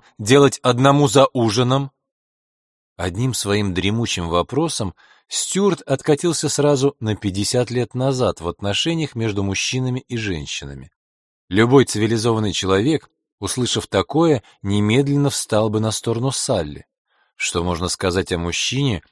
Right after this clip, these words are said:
живущем в двадцать первом веке и настаивающем, чтобы жена посвящала себя его нуждам? Проблема Стюарта в том, что он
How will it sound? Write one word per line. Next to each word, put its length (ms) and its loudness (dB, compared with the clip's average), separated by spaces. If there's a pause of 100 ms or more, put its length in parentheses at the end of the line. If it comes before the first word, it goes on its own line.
(140)
живущем 540 -2
в 20 -4
двадцать 420 -4
первом 320 -2
веке 480 -4 (220)
и 100 -4
настаивающем, 1040 2 (160)
чтобы 360 -2
жена 320 2
посвящала 640 0
себя 400 -4 (180)
его 320 0
нуждам? 480 -4 (920)
Проблема 420 6
Стюарта 440 2
в 100 -10
том, 180 2
что 220 2
он 140 2